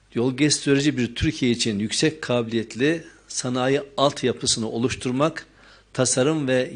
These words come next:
geliştirme faaliyetlerinde bulunmak ve bunu destekleyerek yerli ve milli üretimde öncü olarak hedeflerimize ulaşacağımıza yürekten inanıyorum.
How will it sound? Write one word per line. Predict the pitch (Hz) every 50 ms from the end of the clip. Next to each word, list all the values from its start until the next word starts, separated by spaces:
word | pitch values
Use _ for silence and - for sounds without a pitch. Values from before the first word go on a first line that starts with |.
| 110
geliştirme | 101 117 117 123 117 - - - 120 139 156 147 131
faaliyetlerinde | 117 - - 123 117 110 110 104 - - 110 104 104 104 101 104 101 117
bulunmak | 135 143 131 127 147 160 156 - - - _ _ _ - - - - - - _ _ -
ve | 127 127 123 120 110
bunu | 123 143 127 113
destekleyerek | 131 120 - - - 117 107 113 117 113 110 113 143 151 151 - - - - - _ _ _ _ -
yerli | 117 123 127 123 127 135 151 147 120
ve | 113 120 120 123 156 143
milli | 120 117 120 120 123 127 139
üretimde | 143 127 113 110 - - 117 113 113 135 147 151 143 120 - - _ _ _ -
öncü | 120 123 123 120 113 135
olarak | 131 107 101 107 117 135 135 - -
hedeflerimize | 135 117 127 120 113 - 113 107 107 110 104 113 135 147 151 - - - _ _ _ _ _ _ _ _ _ _ _
ulaşacağımıza | - 131 147 143 - 139 127 113 117 117 113 113 113 113 120 147
yürekten | 139 120 123 131 139 135 139 - 160 156 160
inanıyorum. | 147 127 123 120 113 104 95 92 90